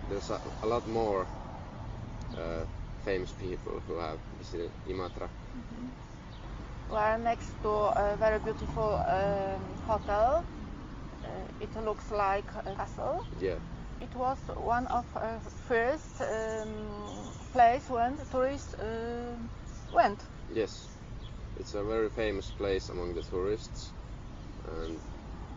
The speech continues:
Speaker 1: it's very, like, nice looking. It has this, uh, historical aspect to its look, and it said that it's haunted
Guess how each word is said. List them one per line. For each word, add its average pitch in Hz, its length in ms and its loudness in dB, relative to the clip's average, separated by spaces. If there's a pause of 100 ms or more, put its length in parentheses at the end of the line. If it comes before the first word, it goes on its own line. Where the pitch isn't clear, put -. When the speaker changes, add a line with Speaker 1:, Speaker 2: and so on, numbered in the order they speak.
(220)
Speaker 1:
it's - 260 -6 (300)
very, 90 380 0 (760)
like, - 260 -6 (1700)
nice 92 340 -2
looking. 117 480 2 (140)
It 73 200 -6
has 90 220 -2
this, 90 280 -2 (100)
uh, 85 300 0
historical 95 640 0
aspect - 560 -4 (500)
to - 100 -6
its 92 200 -4
look, 107 320 -2 (520)
and 87 300 -4
it - 180 -4
said 110 340 -2 (160)
that 87 240 0 (1040)
it's - 280 -6
haunted 90 460 -2